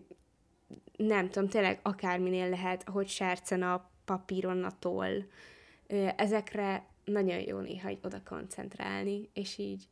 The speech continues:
észrevenni, hogy hm, ez amúgy tök jó. <laughs> Ö, igazából tényleg ilyen, nem tudom, élő A S M R.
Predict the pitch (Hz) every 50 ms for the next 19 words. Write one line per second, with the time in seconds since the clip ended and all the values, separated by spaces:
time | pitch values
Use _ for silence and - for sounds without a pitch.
0 | _ _ - - 202 196 196 - 196 202 202 208 208 220 254 254 - - 508 587
1 | - 226 190 185 180 190 196 196 196 196 - - 330 320 - - - - 262 269
2 | 269 - - - - - - 453 571 571 571 508 466 381 294 - - 247 233 226
3 | 220 226 220 214 - - - - 220 269 254 226 240 233 226 233 220 214 220 226
4 | 226 220 226 226 226 - - _ _ _ _ _ _ - 240 214 196 190 190 185
5 | 190 185 190 196 196 196 202 190 185 - 190 185 185 - - 185 185 180 180 180
6 | - - 190 196 190 - - - 185 185 185 185 185 190 -